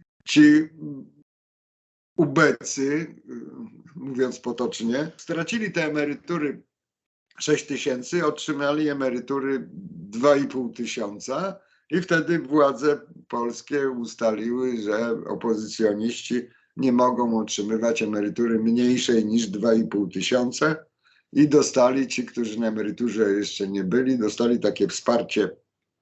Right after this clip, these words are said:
tam na początku czterysta ileś złotych, później, e, pięćset złotych. No i opozycjoniści niekoncesjonowani niepodległościowi zaczęli się dopominać, żeby otrzymywali emerytury te,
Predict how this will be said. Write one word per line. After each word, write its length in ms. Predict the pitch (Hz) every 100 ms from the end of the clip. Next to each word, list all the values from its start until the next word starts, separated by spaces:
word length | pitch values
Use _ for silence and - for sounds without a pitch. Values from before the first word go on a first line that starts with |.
| _ _ _ _ - - - _ -
tam 160 | 107
na 80 | 110
początku 520 | 110 110 113 110 110
czterysta 1040 | - - 113 107 101 - 101 95 95 90 92
ileś 360 | 127 123 120
złotych, 520 | 101 113 110 117 101 -
później, 480 | 98 98 104 92 - _ _ _
e, 340 | 107 104 104 113
pięćset 500 | 131 127 104 98 85
złotych. 420 | 90 80 - 90
No 120 | 156
i 120 | 202
opozycjoniści 1000 | 190 180 160 147 - 135 143 147 - 120 117
niekoncesjonowani 1200 | 127 139 123 135 117 127 123 120 135 120 123 117
niepodległościowi 1120 | 117 113 107 110 107 110 107 - 123 98 90 - _ - _ -
zaczęli 580 | 107 127 127 131 120 113
się 160 | 127
dopominać, 800 | 104 135 127 120 117 120 147 127
żeby 500 | 120 127 127 139 143
otrzymywali 840 | 131 - 139 117 110 110 117 123 113
emerytury 760 | 110 113 104 - 107 107 110
te, 360 | 98 101 107